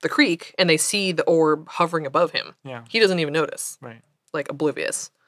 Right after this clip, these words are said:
Speaker 1: Ellen screams, and then the orb comes towards them, like, close to the ground, passes a few, oh, they were in the truck, passes a few feet over the truck, and then just flies off.
Speaker 2: Yep.
Speaker 1: What the hell, man?
Speaker 2: And Tad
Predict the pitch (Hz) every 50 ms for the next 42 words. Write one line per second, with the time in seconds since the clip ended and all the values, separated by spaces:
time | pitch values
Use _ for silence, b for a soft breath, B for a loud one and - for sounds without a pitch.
0 | _ _ _ _ _ _ _ _ _ _ - - 185 196 190 180 - - - -
1 | 202 190 175 160 151 151 151 - 170 170 160 160 - - 170 180 180 175 170 160
2 | - _ - - - - 175 165 160 - - - 180 180 180 151 143 139 147 165
3 | 180 143 - - 160 160 _ _ _ _ _ _ _ _ _ _ _ _ _ _
4 | _ - 160 156 - - - - 185 190 - - 180 175 185 170 156 143 143 143
5 | 156 - _ _ _ _ _ _ _ _ _ _ _ _ _ _ _ _ - -
6 | 175 170 170 - 180 170 - - - 196 190 175 170 175 170 160 160 156 147 139
7 | - - - - - - - _ _ - - 180 185 - 165 156 - - 214 208
8 | - 202 175 175 170 160 160 151 - - 151 147 - 151 147 143 143 147 - -
9 | 151 135 131 95 - - - - - - - - 120 120 131 - _ _ _ _
10 | _ _ _ _ _ _ _ _ 170 185 185 202 180 180 190 165 139 117 113 -
11 | 170 - _ _ _ _ _ _ _ _ _ _ _ _ _ _ _ _ _ _
12 | _ _ _ _ _ _ _ _ _ _ _ - 143 143 - - 147 139 139 139
13 | 135 135